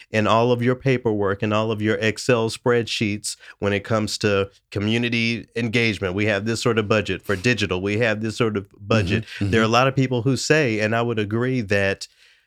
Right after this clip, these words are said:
Speaker 1: diversity, equity, whate-, whatever combination of letters people's organizations use, that has to be a budget line item for it to actually turn into something that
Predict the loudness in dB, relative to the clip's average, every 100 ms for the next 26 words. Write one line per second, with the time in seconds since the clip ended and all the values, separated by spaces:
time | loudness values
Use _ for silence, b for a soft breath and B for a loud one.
0 | b _ 2 4 4 2 0 0 -4 -12
1 | _ 0 2 2 2 2 2 2 2 2
2 | 2 0 -2 -4 0 2 2 2 2 0
3 | 2 2 2 -2 -4 -8 -14 -20 _ -2
4 | -2 0 0 2 0 0 0 0 -2 -2
5 | 0 0 -2 -4 -2 0 0 -2 -2 -2
6 | -2 0 0 0 0 0 0 -2 -2 0
7 | 0 2 2 2 -2 -4 B B 2 2
8 | 2 2 2 2 -2 -2 -4 -4 -10 -2
9 | 0 2 0 0 -2 -2 -2 -2 -4 -4
10 | -8 _ _ 0 2 2